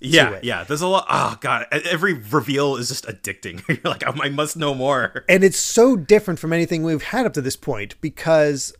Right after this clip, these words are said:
Speaker 1: like, we were kind of learning about that with, um, I, I guess the best example, the closest to this, I would say, would be Little Garden, where you land on
Speaker 2: Yeah.
Speaker 1: the island, there's all this crazy stuff, you don't really know about it, and then you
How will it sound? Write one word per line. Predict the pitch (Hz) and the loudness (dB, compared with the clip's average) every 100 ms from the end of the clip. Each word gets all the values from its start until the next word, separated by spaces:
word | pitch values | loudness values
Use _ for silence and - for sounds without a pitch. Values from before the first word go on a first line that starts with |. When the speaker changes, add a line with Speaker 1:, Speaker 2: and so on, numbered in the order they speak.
| - | -2
Speaker 1:
like, | 202 | 0
we | 196 | 4
were | 208 | 4
kind | 202 - 285 233 | 2 -2 2 2
of | 151 | 2
learning | 170 165 151 | 0 0 0
about | 135 131 | 0 -2
that | 135 123 127 - | 0 0 -2 -2
with, | 123 117 110 - | -4 -4 -6 -8
um, | 143 117 104 - _ - | -8 -8 -14 -20 _ -8
I, | 220 220 | -6 -2
I | 220 | 2
guess | 233 | 2
the | 170 | 4
best | 180 160 | 4 4
example, | 139 151 143 | 0 -2 -2
the | 151 | -6
closest | - 226 175 151 | 4 4 4 -2
to | 131 | 0
this, | 143 | 0
I | 135 123 | 0 -4
would | - | -4
say, | 123 | -6
would | 113 107 | -6 -8
be | 120 | -10
Little | 113 123 117 | -8 -6 -6
Garden, | 107 110 104 101 - _ - - | -4 -6 -6 -10 -18 _ -20 -14
where | - 147 | 0 2
you | 151 | 2
land | 147 196 | 2 4
on | 180 | 4
Speaker 2:
Yeah. | 160 | 2
Speaker 1:
the | 139 | 2
island, | 143 143 139 135 | 0 0 -2 -2
there's | 131 | -4
all | - 156 185 | -4 2 4
this | 175 - | 4 4
crazy | 165 139 131 | 0 0 -2
stuff, | - 117 113 - _ | -2 -2 -2 -10 _
you | 147 | -4
don't | 160 170 | -2 2
really | 156 147 | 2 2
know | 135 | 2
about | 123 113 107 | 0 0 -2
it, | 110 - | -2 -4
and | 117 123 | -4 -4
then | 139 | -4
you | 131 127 | -4 -4